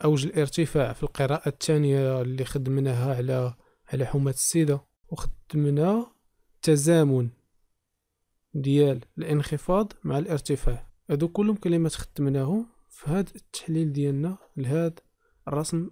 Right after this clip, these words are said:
البياني. إذن هاد الكلمات هادو هما اللي غادي تستعملوهم في التحليل ديالكم لأي رسم بياني كما بغا يكون. كاين ارتفاع، ارتفاع تدريجي، ارتفاع فجائي،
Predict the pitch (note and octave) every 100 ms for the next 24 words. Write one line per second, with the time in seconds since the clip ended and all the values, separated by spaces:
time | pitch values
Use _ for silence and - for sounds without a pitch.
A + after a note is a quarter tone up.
0 | - C#3 C3+ C3 A#2+ A#2 - _ - G#3
1 | E3 E3+ E3 C#3 - D3+ E3 F3 - E3
2 | G3 F3 G3 F#3+ E3+ E3 - - C3+ D3
3 | D3 G3+ A3 - - D3+ D3+ D3 D3 -
4 | E3+ E3 - E3 D3+ C#3+ C#3+ - C#3+ C3+
5 | C3+ E3 F3 D#3+ E3 C#3 C3 B2 - -
6 | _ - - - _ _ - D3 - D3
7 | C3+ C3 A#2+ D3+ G3+ - _ _ _ F3+
8 | - D3 C3 - C#3 C3+ C3 B2+ D#3+ G#3
9 | _ _ - F3 E3+ - C3+ - C#3 B2+
10 | C3 D#3+ F3+